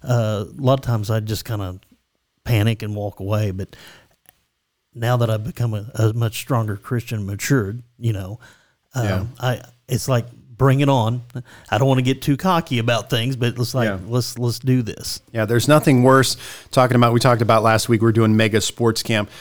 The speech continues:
Speaker 2: There's nothing worse than a quitter.
Speaker 1: Yeah, you're exactly right.
Speaker 2: <laughs> And I'm sure we've all done it before.
Speaker 1: Yep.
Speaker 2: I, I hope that's not a quality and characteristic that I have, but I remember I had a friend, throw this, I won't throw him under the bus or his name, but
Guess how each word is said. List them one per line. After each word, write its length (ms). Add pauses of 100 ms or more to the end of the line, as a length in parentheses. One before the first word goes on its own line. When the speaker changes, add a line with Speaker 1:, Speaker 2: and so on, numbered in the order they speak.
(140)
Speaker 2:
There's 200
nothing 480
worse 480
than 240
a 160
quitter. 500 (340)
Speaker 1:
Yeah, 240 (360)
you're 200
exactly 420
right. 280
Speaker 2:
<laughs> 720
And 220
I'm 180
sure 200
we've 200
all 140
done 220
it 100
before. 640
Speaker 1:
Yep. 80 (260)
Speaker 2:
I, 260
I 20
hope 280
that's 280
not 120
a 40
quality 400
and 120
characteristic 600
that 120
I 80
have, 280
but 180 (300)
I 60
remember 440
I 80
had 340
a 60
friend, 460
throw 200
this, 240
I 60
won't 240 (180)
throw 180
him 100
under 140
the 80
bus 280
or 40
his 100
name, 200
but 140